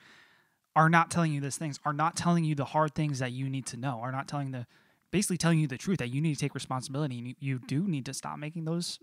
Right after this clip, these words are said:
excuses or finding the reasons why you can't do this. Um,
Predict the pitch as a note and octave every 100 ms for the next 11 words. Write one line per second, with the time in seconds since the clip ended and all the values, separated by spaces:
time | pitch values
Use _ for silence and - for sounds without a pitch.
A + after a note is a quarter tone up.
0 | E3 E3 - G3+ A#3 D3 B2+ C3+ D3+ D#3+
1 | D#3+ D3+ E3+ D#3 C3+ D3+ D#3 - D#3+ -
2 | D3+ G3+ A2 - - - - - - -
3 | - - D3+ D#3+ D#3+ D3 C3